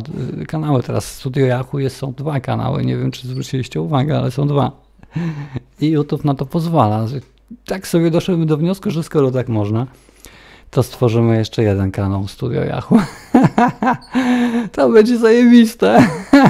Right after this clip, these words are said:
<laughs> Zawsze ktoś trafi na któryś z tych trzech. Jak nie tu, to tu. Więc tam jakby co, to odeślemy na ten właściwy. <laughs> Żart. Znaczy nie żart, no to może żart, może nie, ale, ale, ale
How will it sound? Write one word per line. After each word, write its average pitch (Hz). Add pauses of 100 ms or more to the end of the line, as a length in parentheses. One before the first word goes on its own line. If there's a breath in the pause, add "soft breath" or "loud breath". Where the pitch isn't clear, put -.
(120)
<laughs> -
Zawsze 185
ktoś -
trafi 214
na 160
któryś 202
z 175
tych 214
trzech. 180
Jak 175
nie 220
tu, 240
to 214
tu. 214
Więc 175
tam 185
jakby 180
co, 196
to 175
odeślemy 180
na 160
ten 170
właściwy. 156
<laughs> 180 (2000 loud breath)
Żart. 113
Znaczy 190
nie 214
żart, 208
no 165
to 147
może 151
żart, 160
może 156
nie, 131
ale, 135
ale, 170
ale 190